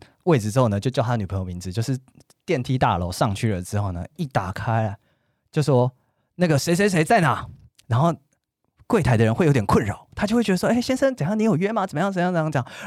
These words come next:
然后我就要扫视环境之后呢，看到了他的座位，然后就不顾旁人的阻拦走过去，一走过去，马上单膝下跪把花递给他，然后大家会：“啊！”然后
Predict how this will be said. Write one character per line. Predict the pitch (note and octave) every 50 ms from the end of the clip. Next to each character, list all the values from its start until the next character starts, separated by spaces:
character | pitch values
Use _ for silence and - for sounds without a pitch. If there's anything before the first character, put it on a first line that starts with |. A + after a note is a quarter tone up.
| C#3+
然 | - B2+
后 | D3+ D3
我 | B2
就 | - C#3+
要 | D#3
扫 | D3 - - A#2
视 | G#2+ - - - A3+ F3+ D3 - - -
环 | - - - - A#2 C#3
境 | - A#3 G#3
之 | E3+ - G3
后 | G3 E3+
呢， | C3 - - - -
看 | - - F3+
到 | F#3+ F#3 C#3+
了 | B2+
他 | - - D#3+
的 | C#3+
座 | - - F#3+ D3
位， | C#3 B2+ A2 - - - -
然 | - A#2+
后 | C3+ D#3 D#3
就 | - D#3 C3
不 | - _ - D3+
顾 | D3 - A#3+ G3
旁 | - - C3 C3+ C#3+
人 | C3+ C3
的 | D#3+ E3
阻 | - C3+ A#2 G2+
拦 | G2+ G#2 A#2
走 | B2+ - E3 C3
过 | - A3+ A3 F3
去， | - G3 C#3+ - - _ -
一 | B3+ C#4 A3
走 | - - A#2
过 | A#2+ - A3 G3 C#3+
去， | - - F#3+ C#3 - - - - - - -
马 | - F3+ F3+ D3+ B2+
上 | C3 - - C#4 G3+ C#3 - _ _ _ _ _ _
单 | A#3+ A#3 A#3 A3+
膝 | A3 - A3 A3+
下 | A3 C4 A3 -
跪 | D#3+ - G#3 E3
把 | C3+ C#3 A#2
花 | A2 - G3 F3+
递 | - - G#3
给 | D3+ C#3 A2+ G#2+
他， | - - C3+ C#3 D3+ E3+ - _ _ _ - - - -
然 | - E3 F#3
后 | G3+
大 | - A3+ G#3+
家 | - A3 G#3
会 | B3 - - F4+ G4+ - - - -
：“啊！” | - F4 F#4+ F#4+ F#4+ F#4+ F#4+ G4 G4 F#4+ F#4+ F#4+ F#4 F#4+ F#4 F#4 F4+ F4+ E4+ A#3+ E3
然 | D#3+ E3 E3
后 | A3+ A#3+